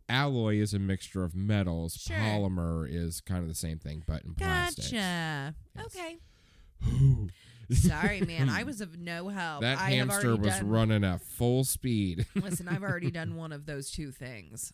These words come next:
Speaker 2: So, well, wait. I need a refill of the second thing. I've done both.
Speaker 1: <laughs>
Speaker 2: Okay, so we're a slippery,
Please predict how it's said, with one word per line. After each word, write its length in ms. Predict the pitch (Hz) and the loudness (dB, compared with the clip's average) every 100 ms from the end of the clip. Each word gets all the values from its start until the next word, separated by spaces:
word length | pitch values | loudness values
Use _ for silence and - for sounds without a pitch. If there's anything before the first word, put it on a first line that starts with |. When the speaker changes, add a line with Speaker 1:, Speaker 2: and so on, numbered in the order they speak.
| - | -12
Speaker 2:
So, 160 | - 139 | -12 -8
well, 380 | 180 214 285 240 | -2 0 0 -2
wait. 420 | 247 269 208 - _ _ _ 175 | -2 -2 -2 -8 _ _ _ -6
I 60 | |
need 160 | 208 214 | -2 -2
a 40 | |
refill 480 | 185 202 190 170 156 | -2 -4 -4 -6 -6
of 80 | 139 | -8
the 120 | 139 | -8
second 360 | - 127 98 - | -8 -8 -10 -10
thing. 260 | 107 80 - - 143 - 135 120 - | -12 -12 -14 -10 -10 -10 -14 -14 -10
I've 100 | 165 | -8
done 180 | 165 165 | -6 -6
both. 280 | 131 - - | -8 -10 -12
Speaker 1:
<laughs> 40 | - - _ _ - - _ _ _ _ _ - _ - | -14 -20 _ _ -20 -20 _ _ _ _ _ -20 _ -10
Speaker 2:
Okay, 300 | 240 190 156 | -6 -6 -6
so 580 | - 190 190 190 185 180 185 | -6 -6 -6 -8 -10 -14 -14
we're 440 | 185 196 196 190 | -12 -10 -10 -12
a 100 | 175 | -12
slippery, 1160 | 180 - - - 349 427 427 427 440 427 466 | -12 -10 -12 -10 -8 -8 -8 -8 -6 -4 -4